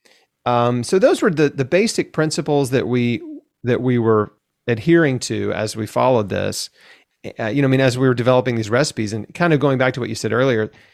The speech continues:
yeah, I, you know, I'm not a cook. I'm not a good cook. I don't really like cooking. I don't like spending time in the kitchen. And, uh, I am a creature of habit. So I'm perfect-, perfectly content eating the same thing every day,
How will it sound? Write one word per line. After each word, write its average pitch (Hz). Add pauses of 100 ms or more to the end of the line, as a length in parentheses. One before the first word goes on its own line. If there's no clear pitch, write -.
(160)
yeah, 180
I, 120 (200)
you 139
know, 117
I'm 143
not 180
a 170
cook. - (460)
I'm 123
not 151
a 185
good 160
cook. 123 (340)
I 127
don't 156
really 123
like 117
cooking. 147
I 117
don't 101
like 123
spending 127
time 117
in 113
the 110
kitchen. 104 (400)
And, 113 (440)
uh, 98 (580)
I 127
am 131
a 117
creature 131
of 107
habit. 104
So 113
I'm 127
perfect-, 170 (240)
perfectly 185
content 127
eating 123
the 110
same 123
thing 107
every 95
day, 151